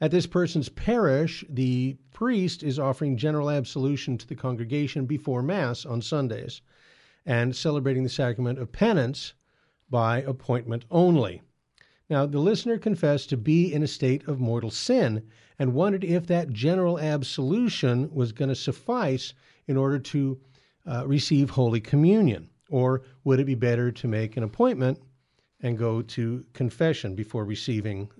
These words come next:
uh, the Blessed Sacrament? Now, I don't in question the, the intentions of the, the pastor at the parish, but, you know, V M P R responded that it would probably be better to wait and make the appointment and go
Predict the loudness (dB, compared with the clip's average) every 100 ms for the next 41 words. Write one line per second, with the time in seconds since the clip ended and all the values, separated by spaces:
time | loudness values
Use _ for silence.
0 | -12 -12 -10 -8 -8 -8 -6 -2 -2 -2
1 | -10 -12 _ -20 -20 _ 2 2 2 -2
2 | 0 4 2 2 2 2 0 0 0 -2
3 | -6 -8 -4 0 0 2 2 2 0 -2
4 | -4 -6 -4 -4 -4 -4 -4 -4 -6 -10
5 | -4 -2 -2 -2 -6 -6 -6 -2 -2 -4
6 | -8 _ _ _ _ _ 2 2 2 0
7 | -2 0 2 2 2 0 0 0 -2 -2
8 | 0 0 0 -2 -4 -4 -2 -2 0 0
9 | 0 -4 -10 _ _ -4 2 2 2 -2
10 | 0 2 2 2 0 0 0 -4 0 0
11 | 2 -2 -2 -2 -2 2 4 4 4